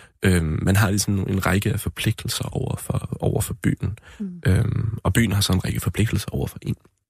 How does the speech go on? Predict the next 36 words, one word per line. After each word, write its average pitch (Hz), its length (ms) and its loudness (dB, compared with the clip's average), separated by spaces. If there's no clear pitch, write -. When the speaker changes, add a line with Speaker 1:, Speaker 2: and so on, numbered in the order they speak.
Speaker 2:
Man 131 80 2
kan 147 60 6
selvfølgelig 180 180 4
også 208 120 2
lave 196 160 2
alle 190 120 0
mulige 196 260 0
interessante 170 420 -2
feministiske - 580 -2
tolkninger 180 460 0
med, 160 300 4
altså, 160 240 0
der 156 60 4
skal 170 320 2
det 180 80 2
her 175 140 4
kvindelige 180 560 0
element 147 360 0
til, 147 280 0
og 156 80 4
jo 147 60 4
mere 165 260 4
af 151 140 2
det, 175 120 0
jo 147 60 4
mere 151 200 4
menneskelig. 156 500 0
Speaker 1:
Det 151 100 6
kan 151 120 6
man 151 120 6
helt 135 240 2
sikkert, 120 460 0
og 107 220 0
det 104 200 2
er, 98 260 0
det 90 220 -4